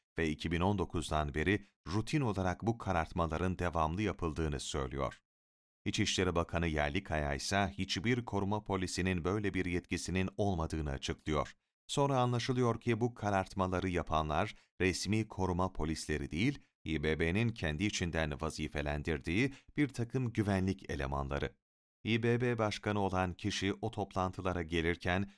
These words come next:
bir takım kimselerin de ellerinde valizlerle geldikleri görülüyor. Bu da o valizlerde jammer denilen ve cep telefonu konuşmalarının dinlenmesini engelleyen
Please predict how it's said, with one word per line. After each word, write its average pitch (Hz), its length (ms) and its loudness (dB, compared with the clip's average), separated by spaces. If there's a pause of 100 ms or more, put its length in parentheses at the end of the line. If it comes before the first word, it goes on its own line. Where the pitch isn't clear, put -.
(160)
bir 131 120 -2
takım 117 380 -2
kimselerin 95 640 0
de 95 80 0
ellerinde 87 720 -2
valizlerle 85 540 0
geldikleri 78 680 -2
görülüyor. 76 540 -2 (320)
Bu 95 120 0
da 90 240 2 (180)
o 95 180 0
valizlerde 92 800 2
jammer 90 500 0
denilen 85 500 0 (220)
ve 90 180 2
cep 117 280 -2
telefonu 92 440 0
konuşmalarının 85 840 -2
dinlenmesini 85 640 0
engelleyen 85 760 0